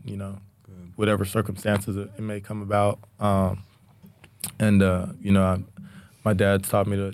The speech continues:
Speaker 1: to live through God and make sure that he's in my life. And, you know, I try to, try to represent him every day as well as, you know, through my sisters and, and, uh, my brothers and everything. So, um,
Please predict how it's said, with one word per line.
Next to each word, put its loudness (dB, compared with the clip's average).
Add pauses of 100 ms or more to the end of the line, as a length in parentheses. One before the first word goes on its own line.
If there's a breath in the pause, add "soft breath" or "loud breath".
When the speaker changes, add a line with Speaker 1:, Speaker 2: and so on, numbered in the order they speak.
Speaker 1:
to -8
live 2
through -2
God 2
and -6
make -8
sure -6
that -4
he's -6
in -4
my 2
life. 2
And, -10
you -8
know, -8
I -8 (480 soft breath)
try 0
to, 0 (100)
try 2
to 4
represent 2
him -2
every -8
day 2
as 0
well -2
as, -10
you -8
know, 0
through -2
my -6
sisters -10
and, -8
and, -10
uh, -10
my -4
brothers 0
and -10
everything. -10
So, -10 (600 soft breath)
um, 2